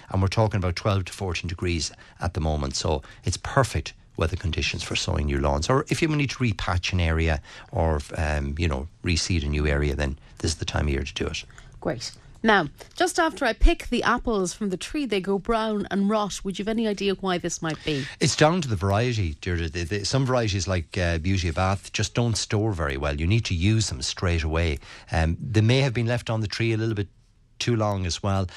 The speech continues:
Speaker 1: I wa-, we were advocating three weeks ago to start har-, harvesting the first of the apples, particularly red apples. Um, they tend to go over very quickly.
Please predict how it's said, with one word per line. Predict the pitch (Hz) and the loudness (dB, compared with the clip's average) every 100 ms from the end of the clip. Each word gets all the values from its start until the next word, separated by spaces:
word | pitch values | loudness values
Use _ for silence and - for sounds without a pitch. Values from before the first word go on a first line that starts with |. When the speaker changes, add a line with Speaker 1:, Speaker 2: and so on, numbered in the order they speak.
| - | -6
Speaker 1:
I | 87 | -2
wa-, | 85 107 110 | 2 4 2
we | 107 | 2
were | 95 107 | 2 2
advocating | 104 87 87 95 90 87 | 2 0 -2 0 0 0
three | - 95 | 0 2
weeks | 92 120 - | 2 2 0
ago | 104 73 | -2 -4
to | - | -4
start | - 82 76 | -4 -2 -2
har-, | - - | -4 -4
harvesting | - 95 90 87 85 | 2 2 4 0 -2
the | 78 | -2
first | 95 90 - | 0 0 0
of | - 82 | -4 0
the | 85 | 4
apples, | 87 95 90 | 4 2 -4
particularly | - - 165 175 107 | -2 0 2 2 4
red | 117 104 | 2 2
apples. | 87 80 76 71 - - - - | 0 -2 -4 -4 -8 -10 -20 -6
Um, | - 82 80 78 | 0 0 0 0
they | 113 120 | 2 2
tend | - 120 110 | 2 0 0
to | - | 0
go | 95 90 | 0 0
over | 92 76 71 | 0 -2 -4
very | 80 76 | -2 -2
quickly. | 73 - 87 - - | -2 -4 -2 -2 -6